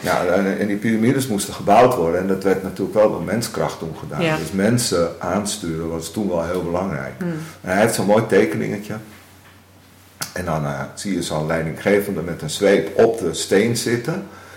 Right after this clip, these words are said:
Speaker 1: die voortgetrokken wordt door die, die mensen.
Speaker 2: Hmm.
Speaker 1: Nou, en dan heeft hij, hij zegt, ja, en, en Simon Sinek is van de Golden Circle, hè, dus why, how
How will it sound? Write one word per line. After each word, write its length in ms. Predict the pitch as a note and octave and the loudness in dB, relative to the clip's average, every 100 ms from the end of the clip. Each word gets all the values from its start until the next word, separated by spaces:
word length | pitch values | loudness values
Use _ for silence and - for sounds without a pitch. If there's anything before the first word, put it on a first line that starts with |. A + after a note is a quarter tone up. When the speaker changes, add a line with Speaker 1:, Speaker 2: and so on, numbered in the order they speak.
| - | -14
Speaker 1:
die 160 | E2+ | -12
voortgetrokken 760 | - A2 A2 - - G2+ G2+ G2 | 0 4 4 2 0 2 4 4
wordt 320 | F#2 F#2+ - - - - | 4 4 2 -12 -18 -12
door 300 | - G2+ G#2 G2+ G2+ | 2 8 8 6 -2
die, 280 | G2 G2+ - | -2 -2 -4
die 160 | G2 | -4
mensen. 420 | F#2 E2 C#2+ - - - | -2 -2 -4 -8 -12 -14
Speaker 2:
Hmm. 100 | - F3 - - - - | -10 -8 -10 -14 -16 -6
Speaker 1:
Nou, 160 | C#2 - - | -6 -6 -6
en 140 | G2 | 0
dan 100 | G2 | 2
heeft 220 | F#2+ G2 | 4 2
hij, 80 | - | -2
hij 140 | F#2+ F#2 | -4 -2
zegt, 180 | F2 E2 | -4 -6
ja, 280 | B1 B1+ - - - | -4 -4 -8 -20 -18
en, 240 | - F2+ - | -6 -6 -2
en 180 | F#2+ F#2 | -2 0
Simon 400 | - A#2+ A2+ G2 | 2 2 2 0
Sinek 380 | - A2 A#2 | 0 2 2
is 100 | G2 | -4
van 120 | - E2+ | -8 -10
de 60 | D2+ | 0
Golden 300 | G2 A2+ G2 | 2 2 0
Circle, 420 | - G#2 G2+ D#2+ | -2 -2 -2 -6
hè, 260 | E2 E2+ | -6 -6
dus 160 | D2 - | -8 -12
why, 340 | D#2+ E2 E2 E2 D#2+ | -6 -2 -2 -4 -6
how 180 | D2+ | -6